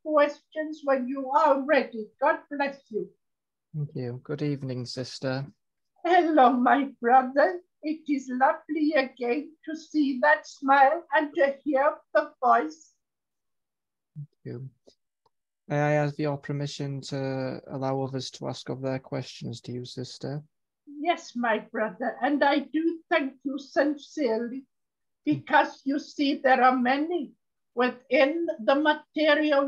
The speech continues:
Speaker 1: life. When they ask of questions of spirit, they do not ask for permission. They just accept and think that is it. But respect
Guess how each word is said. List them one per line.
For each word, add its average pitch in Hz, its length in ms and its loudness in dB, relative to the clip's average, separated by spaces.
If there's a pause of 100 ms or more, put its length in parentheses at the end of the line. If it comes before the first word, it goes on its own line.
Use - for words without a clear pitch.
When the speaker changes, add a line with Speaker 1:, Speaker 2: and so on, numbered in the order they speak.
(100)
Speaker 1:
life. 254 300 0 (1040)
When 262 240 2
they 262 160 2
ask 311 360 4 (140)
of 302 80 -2 (140)
questions 294 800 -2
of - 160 -2
spirit, 294 560 -2 (960)
they 285 280 -4
do 254 280 2
not 277 280 0
ask 294 320 0 (100)
for 269 300 0
permission. 269 1080 -2 (560)
They 233 320 -2
just 302 400 0 (140)
accept - 720 -4 (720)
and 285 240 4 (120)
think 285 360 -4 (120)
that 302 240 4 (140)
is 311 260 -2 (120)
it. 294 260 4 (800)
But 277 240 4
respect 277 580 0